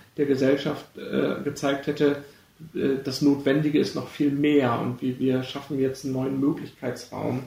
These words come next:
mit der Vorlage eines wirklichen Quantensprungs.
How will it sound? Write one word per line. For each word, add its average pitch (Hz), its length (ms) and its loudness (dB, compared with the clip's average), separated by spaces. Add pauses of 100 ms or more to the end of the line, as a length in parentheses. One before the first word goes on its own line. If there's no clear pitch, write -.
(280)
mit - 180 -2
der 131 80 0
Vorlage 135 440 0
eines - 260 -2
wirklichen - 360 -10
Quantensprungs. 143 640 -6